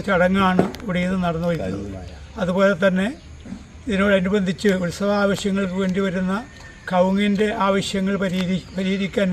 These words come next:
വേണ്ടി ഏകദേശം നൂറോളം അത്യുൽപാദന ശേഷിയുള്ള കവുങ്ങിൻ തൈകളും ഇടവിളയായി വാഴയും നട്ടുവളർത്താൻ തീരുമാനിക്കുകയും അതനുസരിച്ചുള്ള പരിപാടികൾ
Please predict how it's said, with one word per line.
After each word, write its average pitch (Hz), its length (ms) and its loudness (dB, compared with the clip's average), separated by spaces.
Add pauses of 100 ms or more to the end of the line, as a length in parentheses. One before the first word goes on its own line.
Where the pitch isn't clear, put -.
വേണ്ടി 170 260 -2 (720)
ഏകദേശം 196 540 2
നൂറോളം 202 580 4 (300)
അത്യുൽപാദന 208 580 0 (140)
ശേഷിയുള്ള 185 500 -2 (560)
കവുങ്ങിൻ 196 500 4
തൈകളും 185 420 2 (720)
ഇടവിളയായി 202 680 6 (320)
വാഴയും 202 500 4 (400)
നട്ടുവളർത്താൻ 202 680 2 (340)
തീരുമാനിക്കുകയും 196 840 0 (140)
അതനുസരിച്ചുള്ള 185 640 -2
പരിപാടികൾ 185 500 0